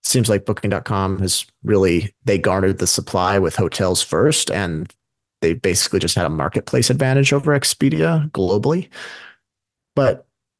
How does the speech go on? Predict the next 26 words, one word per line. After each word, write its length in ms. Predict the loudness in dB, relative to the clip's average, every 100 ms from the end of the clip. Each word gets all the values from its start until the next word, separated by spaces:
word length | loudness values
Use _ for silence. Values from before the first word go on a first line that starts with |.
| _ _ _ _ 0
Glenn 280 | 2 4 4
Fogel, 380 | 4 4 4 2
the 80 |
C 360 | 2 4 4 4
E 60 | 2
O 280 | 2 -2 -4 _ -12
of 100 | -4
Booking 240 | -2 0
Holdings, 400 | 0 0 0 0
was 120 | -2
asked 600 | -2 -2 0 0 -2 -2
about 520 | -2 0 2 2 0 -4 _ _ _ _ _
his 180 | 0 0
competition 480 | 2 -2 0 0 0
with 120 | 0
Airbnb, 760 | 0 0 0 0 -2 0 -2 -4 _
and 440 | -4 -2 -4 -6 -12 _ _ _ _ _ _ _ _ _ -20 _
I 80 | -4
think 160 | 0
he 60 | -2
kinda 240 | 0 0
gave 220 | 4 2 2
a 40 |
cop-out 460 | 0 -2 0 0 0
answer 360 | -2 0 0
here, 400 | 2 2 2 -4